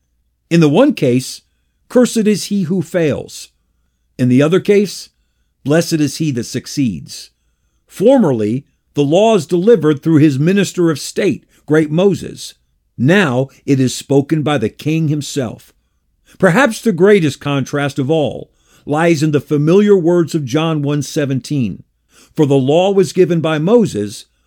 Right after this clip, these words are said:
but grace and truth came by Jesus Christ." The Master brought to us the law of truth, but he brought also, and first, the grace which should enable us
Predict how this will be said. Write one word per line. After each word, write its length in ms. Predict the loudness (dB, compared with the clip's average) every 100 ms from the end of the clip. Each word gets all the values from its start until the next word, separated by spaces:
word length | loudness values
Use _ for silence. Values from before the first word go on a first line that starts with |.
| _ _ _
but 180 | -2
grace 480 | 0 2 2 0 -4
and 180 | -6 -6
truth 480 | -4 0 2 2 -2
came 240 | -4 -2
by 220 | -2 -2 -4
Jesus 500 | -4 -4 -4 -8 -10
Christ." 560 | -10 -10 -12 -18 -20 _ _ _ _ _
The 100 | 0
Master 540 | 2 2 0 -2 -2
brought 400 | -2 2 0 0 -2
to 160 | 0
us 180 | 0 -2
the 140 | -4
law 240 | 0 0 0
of 80 | -2
truth, 500 | 2 2 2 -4 _ _ _ _
but 160 | 0 4
he 80 | 4
brought 300 | 2 2 2
also, 520 | 2 2 0 -4 -4
and 160 | -4 -4
first, 540 | 0 0 0 -6 -16 _ _ _ _ -6
the 80 |
grace 720 | -4 2 4 4 2 -6 -18 -20 _ _ -2
which 180 | -2
should 240 | 0 -2 0
enable 560 | -2 0 0 2 0
us 340 | -2 -4 -10